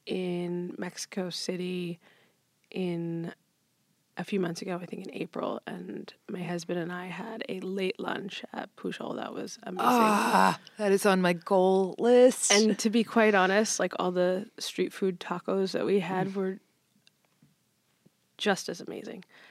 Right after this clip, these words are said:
Speaker 1: It was just overall such an awesome food week, and the lunch that we had at Pujol was really fantastic.
Speaker 2: But did it make you just feel things?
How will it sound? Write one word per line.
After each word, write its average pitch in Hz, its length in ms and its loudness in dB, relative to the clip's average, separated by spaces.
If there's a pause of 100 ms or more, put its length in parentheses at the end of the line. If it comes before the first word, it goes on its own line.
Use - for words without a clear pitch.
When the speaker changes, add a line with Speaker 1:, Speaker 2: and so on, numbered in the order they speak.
(160)
Speaker 1:
It 214 200 0
was 190 200 0
just 196 200 -2
overall 170 520 -2
such - 300 -10
an - 80 -12 (140)
awesome - 580 -12 (640)
food 160 640 -4 (160)
week, - 380 -6
and 170 320 -10 (100)
the 165 240 -6
lunch 170 320 -4
that 151 120 -2
we - 80 -6
had 170 220 -8
at - 140 -12
Pujol - 400 -8
was - 220 -10
really 170 500 -10 (280)
fantastic. - 720 -12 (240)
Speaker 2:
But - 200 -8
did 175 140 2
it 160 80 -2
make 151 200 -4
you 160 60 0
just - 240 -6 (440)
feel - 540 -6 (260)
things? - 120 -12